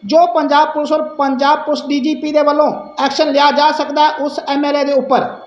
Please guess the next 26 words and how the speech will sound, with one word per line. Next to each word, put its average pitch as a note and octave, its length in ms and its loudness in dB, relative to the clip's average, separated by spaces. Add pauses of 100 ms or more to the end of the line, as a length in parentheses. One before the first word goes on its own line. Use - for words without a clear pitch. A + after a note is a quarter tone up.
(460)
ਤੁਹਾਨੂੰ C#4 340 2
ਵੀਡੀਓ D#4 280 4
ਦੇ D#4 80 2
ਵਿੱਚ D4+ 160 2
ਸਭ - 280 0
ਕੁਛ D4+ 180 -6
ਨਜ਼ਰ C#4 240 2
ਆਵੇਗਾ D4 340 2
ਕਿਸ D#4+ 220 -8
ਤਰ੍ਹਾਂ D#4 220 2
ਉਹ D#4 200 2
ਪੁਲਿਸ C#4+ 260 -6
ਦੇ D4+ 60 2
ਉੱਪਰ D4 200 0
ਆਪਣਾ D4 320 2
ਰੋਹਬ C#4 280 2
ਝਾੜ C#4+ 200 2
ਰਿਹਾ B3 160 2
ਹੈ। - 360 -6
ਤੁਸੀਂ C#4 260 -4
ਜੁੜੇ D4 180 2
ਹੋ D#4 80 6
ਲੋਕ C4+ 240 2
ਰਾਏ D4 120 2
ਨਿਊਜ਼ C#4+ 240 -2
ਨਾਲ, D4 240 2